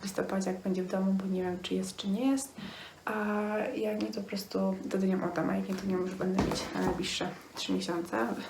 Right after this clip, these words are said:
Wzięłam też Babiego, e, czyli podstawy badań społecznych, ale nie wiem, czy nam się wda, czy nie, bo tak Babi jest polecany, a z drugiej strony nie do końca jest polecany,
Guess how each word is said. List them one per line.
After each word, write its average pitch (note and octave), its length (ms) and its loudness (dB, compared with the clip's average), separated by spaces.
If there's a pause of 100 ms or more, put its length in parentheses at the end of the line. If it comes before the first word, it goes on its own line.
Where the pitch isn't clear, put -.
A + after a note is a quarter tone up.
(120)
Wzięłam A3+ 300 2
też G#3+ 100 2
Babiego, G3 500 2 (480)
e, G#3 140 0 (100)
czyli G3+ 200 -2
podstawy G3+ 380 -2
badań G3 320 0
społecznych, G#3+ 760 0
ale G#3 220 2 (180)
nie A#3 120 2
wiem, A#3 120 0
czy A3 120 -4
nam G#3 100 0
się G#3 120 -4
wda, G3+ 180 -4
czy A#3 160 -4
nie, A#3 80 -2
bo A3+ 80 -2
tak G3 140 0
Babi G3+ 380 0 (880)
jest A3+ 160 -4
polecany, B3+ 560 4
a G3+ 80 0
z G3+ 40 -4
drugiej G3+ 200 -2
strony G3 260 2
nie F#3+ 60 4
do F#3 60 2
końca F#3 220 -2
jest - 140 -6
polecany, G3 400 -2